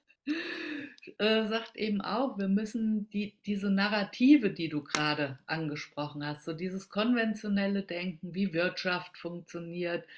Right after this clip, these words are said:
wie unser Leben funktioniert, dass, dass wir diese Narrative überwinden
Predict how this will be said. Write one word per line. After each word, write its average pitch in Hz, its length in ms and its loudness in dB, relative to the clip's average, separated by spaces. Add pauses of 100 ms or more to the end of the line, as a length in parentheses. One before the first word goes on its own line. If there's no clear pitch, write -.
(280)
wie 202 140 2
unser 202 320 6
Leben 180 720 4 (100)
funktioniert, 175 960 -4 (460)
dass, 190 200 0
dass 196 200 -2
wir 208 120 0
diese 247 480 2
Narrative 220 760 -2
überwinden 196 840 -2